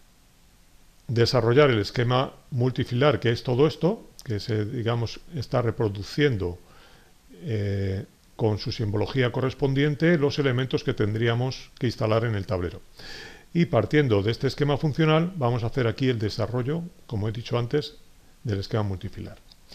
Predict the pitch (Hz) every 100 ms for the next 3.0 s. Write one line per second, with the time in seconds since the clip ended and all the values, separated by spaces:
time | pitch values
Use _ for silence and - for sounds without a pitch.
0 | - - - - - 131 170 165 190 220
1 | - 123 110 110 123 120 110 117 104 127
2 | 127 - 156 107 - 113 113 139 143 -